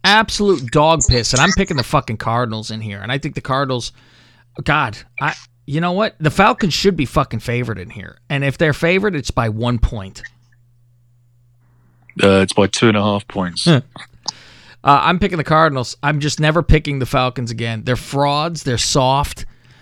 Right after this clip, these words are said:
Speaker 1: Uh, they have all this fucking talent, and they suck.
Speaker 2: Yeah, I agree. I, I, I, I watched them last. I, I,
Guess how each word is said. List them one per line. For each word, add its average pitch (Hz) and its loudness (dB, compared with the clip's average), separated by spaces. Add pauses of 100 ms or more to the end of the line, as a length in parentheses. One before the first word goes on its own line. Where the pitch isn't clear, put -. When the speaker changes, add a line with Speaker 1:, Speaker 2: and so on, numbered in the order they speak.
(240)
Speaker 1:
Uh, 123 -2
they 127 0
have 143 4
all 147 4
this 160 2
fucking 156 0
talent, 139 -2
and 143 -4
they 117 -4
suck. - -4 (2750)
Speaker 2:
Yeah, 107 6
I 107 -2
agree. 101 -4 (160)
I, 131 -2
I, 123 -2 (100)
I, 117 -2 (1200)
I 135 4
watched 147 0
them 123 -6
last. 120 -4
I, 127 -6
I, 131 -6